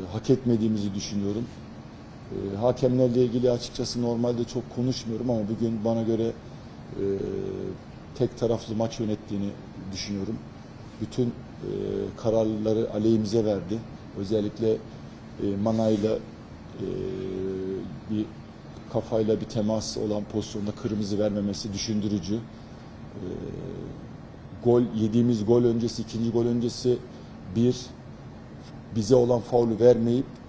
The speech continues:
devamında rakip takıma faulü verip ve atılan free kick'te de az evvel izledim, offso-, o offside olmasına rağmen, e, pozisyon devam etmesi açıkçası bizim açımıza, e,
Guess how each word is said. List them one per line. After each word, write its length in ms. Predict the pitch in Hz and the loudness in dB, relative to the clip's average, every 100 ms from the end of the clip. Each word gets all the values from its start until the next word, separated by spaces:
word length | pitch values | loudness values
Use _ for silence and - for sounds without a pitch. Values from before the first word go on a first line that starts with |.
| - - | -14 -2
devamında 680 | 117 113 120 117 120 117 123 - 110 | 4 6 6 4 2 4 4 2 -4
rakip 280 | 107 - | -2 -2
takıma 320 | - 117 123 120 | -2 -2 0 0
faulü 380 | - 120 123 | 4 4 6
verip 220 | 120 120 127 - - - - - - - - - - - - - - - - - 104 | 6 4 4 -4 -14 -16 -16 -16 -16 -16 -16 -16 -16 -16 -16 -14 -16 -16 -16 -4 6
ve 160 | 120 - - - - | 6 6 -4 -14 -6
atılan 400 | 107 110 123 120 | -2 0 4 4
free 280 | 113 - 123 | 4 -4 -4
kick'te 380 | 110 - - 110 | -2 -4 0 4
de 180 | 117 120 - - - - - - | 6 4 0 -14 -16 -16 -8 0
az 200 | 110 117 | 4 6
evvel 180 | 113 | 6
izledim, 400 | 113 101 113 113 | 4 4 2 2
offso-, 440 | 110 110 - - 123 | 2 0 0 -2 4
o 240 | 110 139 120 | 6 8 8
offside 380 | 120 - 117 117 | 4 4 4 4
olmasına 440 | 110 120 - 127 | 4 2 2 4
rağmen, 300 | 120 113 113 | 4 4 2
e, 340 | 110 - - 101 98 98 - - | -2 -8 -6 -2 -2 -2 -6 -2
pozisyon 380 | 113 - 120 | -2 0 2
devam 260 | 110 110 117 | 4 6 6
etmesi 460 | 110 107 98 - 151 - | 2 0 -4 -2 -4 -4
açıkçası 560 | 110 - - 104 127 | -6 -6 -6 -4 -4
bizim 180 | 104 110 | -4 -2
açımıza, 480 | 110 - 107 101 | -4 -2 -4 0
e, 40 | 117 | 0